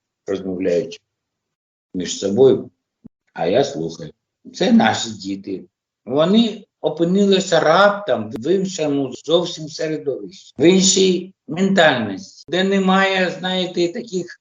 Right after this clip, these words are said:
обмежень, в котрих ми ще живемо по с-, нашій інерції. Я завжди кажу: ми всі інваліди совєтської власті. Всі інваліди совєтської власті.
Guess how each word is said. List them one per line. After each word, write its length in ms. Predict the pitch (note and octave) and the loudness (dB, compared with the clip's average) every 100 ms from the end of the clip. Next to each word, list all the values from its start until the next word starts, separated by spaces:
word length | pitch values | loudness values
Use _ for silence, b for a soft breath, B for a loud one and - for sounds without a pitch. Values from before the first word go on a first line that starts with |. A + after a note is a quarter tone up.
| - | -4
обмежень, 800 | E3 E3+ F#3+ F#3 - B2 G2+ F#2+ | -2 0 2 2 0 -4 -8 -6
в 20 | - | 0
котрих 440 | D3+ D3 C#3+ C3+ | 2 2 -2 -2
ми 200 | D#3 E3 | -2 -2
ще 340 | - - D#3+ | -2 0 0
живемо 760 | C#3 D3+ D#3+ D#3+ D#3+ C#3 F#2 - | 2 -2 -2 -2 -2 -2 -2 0
по 160 | C#3+ C#3 | 4 4
с-, 200 | C#3 C3+ | 2 -4
нашій 380 | C#3+ D#3 - E3+ | 0 0 2 0
інерції. 800 | F3+ F3+ D3 - - F#2+ - - | 2 2 2 -2 -14 -14 -14 -14
Я 340 | D3 D3 E3+ D#3+ | -8 4 6 6
завжди 400 | D3+ D#3 D3+ D#3+ | 4 0 0 -6
кажу: 380 | D#3+ C#3+ C#3 C3 | -4 -2 0 -2
ми 140 | D#3 | -6
всі 280 | D#3+ G3 G3 | -8 -4 -2
інваліди 540 | F#3 E3+ E3+ F3 E3 | 0 2 2 0 -6
совєтської 640 | D#3+ D#3 D3+ D3+ - D3 B2 | -8 -6 -6 -8 -6 -4 -4
власті. 360 | F#2 D2+ - _ - - | -6 -12 -18 _ -20 -14
Всі 240 | - G#3 | -4 0
інваліди 560 | G#3+ E3+ C#3+ E3+ F#3 - | 0 0 -2 -2 -6 -10
совєтської 560 | C3+ C#3 C#3+ - C3 | -6 -4 -4 -6 -6
власті. 400 | G#2 F#2+ - - | -6 -6 -12 -18